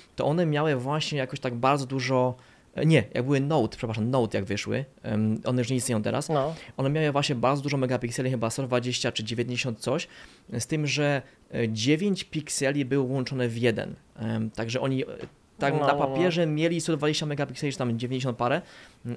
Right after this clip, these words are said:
Speaker 1: ale, e, w, tak mówię wcześniej, właśnie w, e, na końcu miałem zdjęcie osiemnasto, osiemnastopegapikselowe, czy tam piętnasto,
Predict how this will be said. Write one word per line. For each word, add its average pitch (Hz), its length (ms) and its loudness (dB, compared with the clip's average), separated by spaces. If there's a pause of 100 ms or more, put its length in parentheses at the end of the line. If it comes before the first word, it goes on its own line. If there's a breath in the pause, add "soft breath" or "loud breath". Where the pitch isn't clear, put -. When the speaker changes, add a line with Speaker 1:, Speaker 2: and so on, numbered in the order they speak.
Speaker 1:
ale, 139 560 2
e, 131 160 -2
w, - 300 -16
tak 139 140 0
mówię 143 200 0
wcześniej, 147 340 -4
właśnie 135 420 -4
w, 127 180 -14
e, 123 40 -8 (420)
na 131 100 0
końcu 156 440 -2 (160)
miałem 135 220 -2
zdjęcie 135 340 -4
osiemnasto, 131 400 -6
osiemnastopegapikselowe, 123 960 -2
czy - 80 -10
tam 113 140 -6
piętnasto, 117 520 -4